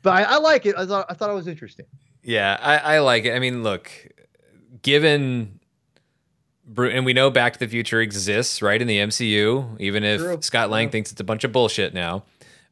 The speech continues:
Speaker 2: But <laughs> we know it exists, and Bruno is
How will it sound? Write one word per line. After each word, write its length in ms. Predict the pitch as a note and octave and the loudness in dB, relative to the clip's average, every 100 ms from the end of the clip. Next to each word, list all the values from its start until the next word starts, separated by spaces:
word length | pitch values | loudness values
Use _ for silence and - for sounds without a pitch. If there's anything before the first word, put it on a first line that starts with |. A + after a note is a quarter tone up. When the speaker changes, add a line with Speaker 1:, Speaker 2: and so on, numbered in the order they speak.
| G#2+ | -6
Speaker 2:
But 640 | F#2+ A2 G#2 G#2 - _ _ | 0 2 2 0 -4 _ _
<laughs> 1120 | F#4 - D#4+ - - - - - - _ - - | -14 -12 -16 -18 -20 -20 -20 -20 -20 _ -20 -4
we 160 | B2 | 0
know 200 | B2+ C#3+ | 4 6
it 80 | D3 | 4
exists, 680 | C#3+ B2 C3+ C3+ B2 - - | 4 2 2 2 0 -4 -6
and 680 | A#2 A2 A2 A2 G#2+ G#2+ G#2+ | -4 -2 0 -2 -4 -6 -10
Bruno 720 | - G2+ A#2+ B2+ A#2+ A#2 A#2 | -16 -4 -2 2 2 2 2
is 580 | A2+ G#2+ G#2+ G2 - - | 0 0 -2 -4 -6 -8